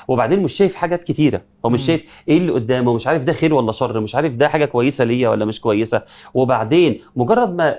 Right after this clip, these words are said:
Speaker 1: ضغط مفتاح النور، حصل
Speaker 2: كل
Speaker 1: إيه؟
Speaker 2: حاجة ظهرت.
Speaker 1: كل حاجة ظهرت.
Speaker 2: مم.
Speaker 1: فإحنا عندنا مجرد ما فتحنا المصحف،
Speaker 2: آه.
Speaker 1: خلاص الدنيا ظهرت. فالأمر ده طبعًا موضوع إن، إيه، إيه، القرآن نور، ده أمر مهم جدًا.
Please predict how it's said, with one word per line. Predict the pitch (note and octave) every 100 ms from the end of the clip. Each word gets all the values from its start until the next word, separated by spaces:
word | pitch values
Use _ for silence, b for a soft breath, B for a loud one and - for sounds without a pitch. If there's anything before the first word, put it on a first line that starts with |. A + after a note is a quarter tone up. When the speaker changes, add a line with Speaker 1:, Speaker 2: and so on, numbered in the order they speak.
| -
Speaker 1:
ضغط | F3 A#3 A3+
مفتاح | E3 - E3+ D3+
النور، | A2+ A2+ - _ _ _ _ _ _ _ _ -
حصل | E3
Speaker 2:
كل | D#3
Speaker 1:
إيه؟ | C3
Speaker 2:
حاجة | D#3+ D#3
ظهرت. | D#3 D#3 A#2 -
Speaker 1:
كل | A#3+ -
حاجة | D3+
ظهرت. | B2+ G2 G2+
Speaker 2:
مم. | C#3 C3 A#2+ A#2
Speaker 1:
فإحنا | A3+ A3+
عندنا | F3+ D3 C#3+
مجرد | D#3 A3+ F#3
ما |
فتحنا | G3 F#3+ G#3 F3+
المصحف، | D3+ C3+ - A#2+ _ _ _ -
Speaker 2:
آه. | A#2
Speaker 1:
خلاص | B2 - -
الدنيا | E3 A#3 F#3+
ظهرت. | C#3+ D3 G#2+ - _ _ _ _ _
فالأمر | - C3+ C3+ - B2+ A#2+ G#3 G#3+
ده | C#3+ F3+
طبعًا | G3 G3+ E3 B2 G#2 G#2 F2+
موضوع | A2+ A2 A2+ E3 D3+
إن، | B2 A#2
إيه، | A2 - B B
إيه، | B2+ A#2 A#2 G#2 B C3
القرآن | A#2+ A2+ - D#3 F3 B2+ A2 b B2+
نور، | D3 G#3
ده | C3+ D3
أمر | E3 D3+
مهم | C3+ C3+ E3
جدًا. | C#3+ D3+ A2